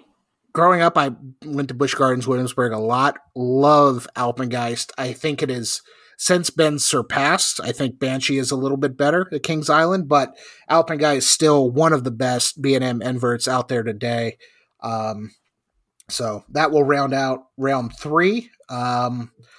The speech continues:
and with round four, I am gonna go to, hmm.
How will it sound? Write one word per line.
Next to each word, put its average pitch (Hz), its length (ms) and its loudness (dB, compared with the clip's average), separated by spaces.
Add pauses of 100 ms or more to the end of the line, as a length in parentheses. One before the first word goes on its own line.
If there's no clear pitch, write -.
(280)
and 127 260 -6 (160)
with 127 320 -4 (160)
round 139 460 -2
four, 180 720 4 (320)
I 175 340 0
am 131 160 -8
gonna 127 240 -4
go 123 640 -4 (580)
to, 123 1160 -4 (600)
hmm. 302 360 -8